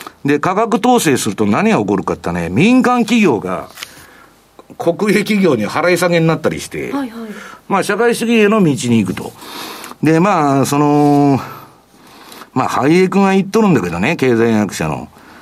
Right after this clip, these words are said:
Speaker 1: 要するに歴史っていうのはインフレの歴史なんだと、に、人類の歴史っていうのは。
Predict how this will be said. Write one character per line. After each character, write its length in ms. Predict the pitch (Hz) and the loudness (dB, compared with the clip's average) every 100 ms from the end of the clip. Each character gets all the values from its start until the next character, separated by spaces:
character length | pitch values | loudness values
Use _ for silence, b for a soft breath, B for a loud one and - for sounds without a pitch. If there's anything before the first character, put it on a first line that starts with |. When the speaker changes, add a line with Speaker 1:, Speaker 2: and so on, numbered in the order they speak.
| B B B B | B B B B
Speaker 1:
要 160 | - 226 | -2 -2
す 100 | 208 | 2
る 100 | 185 | 2
に 60 | 90 | 2
歴 300 | 98 185 196 | 0 2 2
史 140 | 240 | 2
っ 40 | |
て 80 | - | 2
い 20 | 185 | 0
う 20 | |
の 60 | |
は 60 | 85 | 0
イ 260 | 80 104 185 | 0 2 4
ン 80 | |
フ 100 | 190 | 4
レ 80 | 233 | 4
の 140 | 233 233 | 4 2
歴 220 | 226 220 | 2 2
史 140 | 240 | 2
な 100 | 240 | 2
ん 60 | 214 | 2
だ 120 | 85 | 0
と、 140 | 85 | -6
に、 360 | 82 87 90 87 | -6 -4 -4 -2
人 200 | 95 127 | 0 2
類 160 | 107 95 | 2 2
の 120 | 87 | -2
歴 240 | 90 107 | -2 -2
史 140 | - - | -4 -6
っ 40 | |
て 80 | 90 | -6
い 20 | |
う 40 | |
の 100 | 78 | -6
は。 140 | 65 | -10